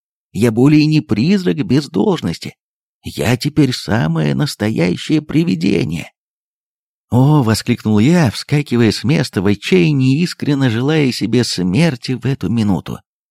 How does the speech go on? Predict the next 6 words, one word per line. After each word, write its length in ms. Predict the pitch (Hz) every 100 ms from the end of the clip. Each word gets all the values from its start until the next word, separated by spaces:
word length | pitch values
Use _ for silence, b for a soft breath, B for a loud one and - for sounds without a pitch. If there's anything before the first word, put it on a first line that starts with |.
| _ _
«Будь 340 | 92 131 139
же 140 | 104 123
не 200 | 127 117
чьей-нибудь, 880 | - 107 139 170 131 127 120 131 - _ _ _ _
а 120 | 104
моей!» 600 | 104 135 139 175 120 80